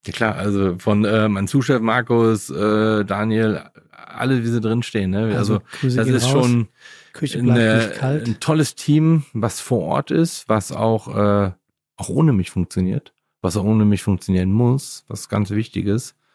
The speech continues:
Speaker 1: weil wir haben sieben Tage auf.
Speaker 2: Ihr habt sieben Tage auf und dennoch ist es so, wir haben es ein, zwei Mal anklingen lassen, Sylt ist eine Wetterinsel,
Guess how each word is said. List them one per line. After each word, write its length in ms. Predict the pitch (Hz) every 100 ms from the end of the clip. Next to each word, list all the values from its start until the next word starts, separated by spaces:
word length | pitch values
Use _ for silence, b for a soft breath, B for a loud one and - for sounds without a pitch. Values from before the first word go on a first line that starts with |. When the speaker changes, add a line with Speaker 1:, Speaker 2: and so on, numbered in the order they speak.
| _ -
Speaker 1:
weil 140 | 98
wir 60 | 92
haben 100 | 95
sieben 240 | 98 117
Tage 260 | 120 117 -
auf. 300 | - - _ _ _ _ B B -
Speaker 2:
Ihr 100 | 151
habt 140 | 113
sieben 300 | 120 160 196
Tage 360 | 165 160 151 123
auf 320 | 135 214 -
und 180 | 147 131
dennoch 260 | 170 196
ist 120 | 190 147
es 160 | 127
so, 300 | 143 151 214
wir 240 | 170 156 143 B B -
haben 120 | 151
es 140 | 143
ein, 160 | 151 139
zwei 180 | - 143
Mal 140 | 139
anklingen 420 | 147 - 170 170
lassen, 360 | 165 165 190 185 B B B B B B _ 123
Sylt 360 | 117 196 262
ist 180 | 240 -
eine 220 | 180 151
Wetterinsel, 720 | 156 - 170 147 143 175 226